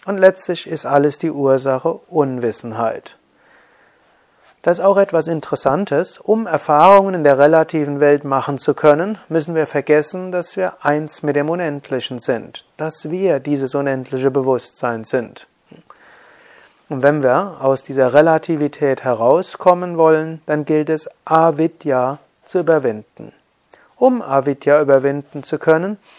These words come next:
ist es auch wichtig, erstmal wichtige Erfahrungen in der Welt gemacht zu haben, Bhoga. Es ist wichtig, die Kräfte in uns und in unserer Natur zu erkennen, wirklich, ja, starke, mutige Menschen zu werden.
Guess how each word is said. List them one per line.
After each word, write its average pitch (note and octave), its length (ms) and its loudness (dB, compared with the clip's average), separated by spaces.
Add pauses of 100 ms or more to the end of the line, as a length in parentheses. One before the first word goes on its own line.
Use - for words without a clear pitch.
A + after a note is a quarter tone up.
(260)
ist F3+ 240 -8
es E3+ 100 -12
auch D3+ 380 4
wichtig, F3 420 -4
erstmal D#3+ 600 -4 (280)
wichtige F#3 440 -2
Erfahrungen D#3+ 840 4
in D3 100 -4
der C#3 160 4
Welt C3 300 2
gemacht B2 480 -4
zu C3 140 2
haben, A2+ 760 -2
Bhoga. B2 680 -4 (640)
Es C#3 120 -2
ist C3 200 -6
wichtig, D3+ 640 -2
die F3 180 -4
Kräfte E3+ 800 4
in D#3+ 160 -6
uns D#3 380 -2
und C#3+ 100 -2
in C#3 140 -4
unserer C#3 280 0
Natur C#3 520 2
zu - 140 -12
erkennen, C3 600 -6 (460)
wirklich, C#3 580 0 (360)
ja, G#3 200 -10 (540)
starke, D3+ 580 0
mutige D3+ 600 0
Menschen D3 520 -6
zu C#3+ 240 4
werden. A2+ 420 0